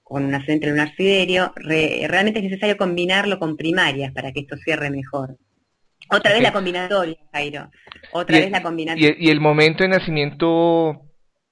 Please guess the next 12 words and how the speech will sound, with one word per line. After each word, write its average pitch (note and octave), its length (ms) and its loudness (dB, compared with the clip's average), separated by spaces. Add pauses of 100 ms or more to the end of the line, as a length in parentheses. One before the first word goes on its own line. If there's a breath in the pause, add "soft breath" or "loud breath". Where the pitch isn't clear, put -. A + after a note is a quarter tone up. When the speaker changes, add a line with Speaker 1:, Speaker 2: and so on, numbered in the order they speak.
Speaker 2:
también C3 220 0
hay C#3 80 0
muchas, E3 500 2
muchas D3+ 240 -4
lecturas, D3 400 -4
¿no? C3+ 200 -6
Que G#2+ 500 -6
en G#2 80 -8
el A2 60 -8
momento A#2 260 -4
en C3+ 60 -8
que B2+ 300 -2